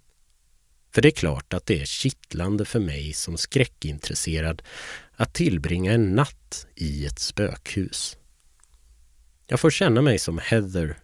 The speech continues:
Josh och Mike i Blair Witch Project, åtminstone lite grann.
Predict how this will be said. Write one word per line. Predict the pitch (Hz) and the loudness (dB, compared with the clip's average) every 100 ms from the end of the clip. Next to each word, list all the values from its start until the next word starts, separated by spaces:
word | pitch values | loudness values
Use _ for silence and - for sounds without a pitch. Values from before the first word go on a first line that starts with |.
| _ | _
Josh | - 98 95 - - - _ - | 0 2 2 0 -10 -16 _ -8
och | 87 | 0
Mike | 92 117 92 - - - _ | 4 4 2 -4 -18 -18 _
i | - 85 82 | -4 -2 0
Blair | 92 87 | 2 2
Witch | 90 87 - | 2 0 -4
Project, | - 113 98 87 - - - - - - - - | 2 2 2 -6 -10 -20 -18 -16 -14 -16 -20 -16
åtminstone | - 139 180 - 147 143 | -10 0 0 2 2 4
lite | 156 135 76 - 95 | 4 2 0 -2 0
grann. | 76 64 - - | 0 -2 -6 -14